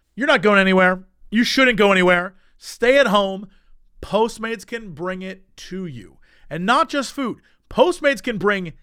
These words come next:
anything. They have numerous stores they operate with,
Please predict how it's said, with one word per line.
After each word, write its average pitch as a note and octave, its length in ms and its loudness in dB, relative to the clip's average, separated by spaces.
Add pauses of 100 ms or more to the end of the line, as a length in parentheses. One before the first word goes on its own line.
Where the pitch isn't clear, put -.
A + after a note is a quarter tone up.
(500)
anything. G3 640 -4 (400)
They A3 120 0
have A#3 220 2
numerous D4+ 760 -2
stores G#3+ 380 -2
they E3+ 120 2
operate D3 440 -2
with, C#3 260 -12